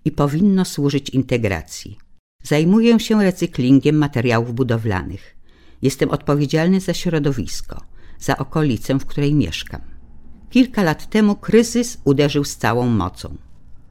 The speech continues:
Czy mam ratować przedsiębiorstwo, czy ludzi?” Zmobilizowaliśmy niektóre osoby. Rozmawialiśmy z nimi, poszukując najmniej dotkliwych rozwiązań. Ale było to trudne,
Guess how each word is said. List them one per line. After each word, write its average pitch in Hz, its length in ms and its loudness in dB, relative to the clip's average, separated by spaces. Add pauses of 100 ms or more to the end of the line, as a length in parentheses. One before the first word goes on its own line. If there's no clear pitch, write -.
(600)
Czy 156 120 2
mam 143 180 4
ratować 139 520 -2
przedsiębiorstwo, 135 960 -2
czy - 180 4
ludzi?” 104 460 0 (540)
Zmobilizowaliśmy 139 1120 0
niektóre 143 420 0
osoby. 90 560 -8 (540)
Rozmawialiśmy 127 920 0
z - 80 -14
nimi, 107 340 -4 (240)
poszukując 170 720 0
najmniej 151 520 4
dotkliwych 143 600 0
rozwiązań. 110 720 -2 (680)
Ale 139 200 2
było 127 220 0
to 131 140 -6
trudne, - 580 -4